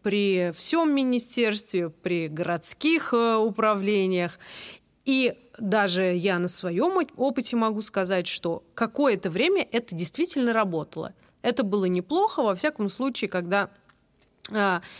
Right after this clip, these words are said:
речь шла о том, э, как себя ведёт полиция в отношении журналистов на массовых акциях. Это было хорошо, но недолго. Сейчас уже все обо всём забыли.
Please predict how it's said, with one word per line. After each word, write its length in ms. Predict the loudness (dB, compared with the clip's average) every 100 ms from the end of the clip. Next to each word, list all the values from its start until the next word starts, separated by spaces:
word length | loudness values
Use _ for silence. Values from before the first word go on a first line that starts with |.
| -4
речь 300 | 2 2 2
шла 400 | 0 4 4 4
о 200 | 2 -2 -4 _ -4
том, 400 | 0 2 0 -2
э, 280 | -2 0 0
как 220 | 2 0
себя 300 | 0 -2 0
ведёт 280 | 0 -2 -2
полиция 460 | -2 0 0 0 -2
в 60 |
отношении 640 | -2 -6 -2 0 2 2 0
журналистов 800 | 0 0 0 0 -2 -4 -6 -4
на 300 | 0 0 0
массовых 560 | 0 0 0 -4 -6
акциях. 380 | -10 -12 -14 -14 -16 -18 -18 -18 -2
Это 240 | 0 2
было 220 | 2 2
хорошо, 400 | 2 2 2 2
но 100 | 4
недолго. 600 | 4 4 4 2 2 0 -4 _ _ _ _ _
Сейчас 460 | -8 -2 2 2 2
уже 240 | 0 0
все 280 | 0 0 2
обо 140 | 2 0
всём 300 | 2 0 2
забыли. 500 | 0 0 2 2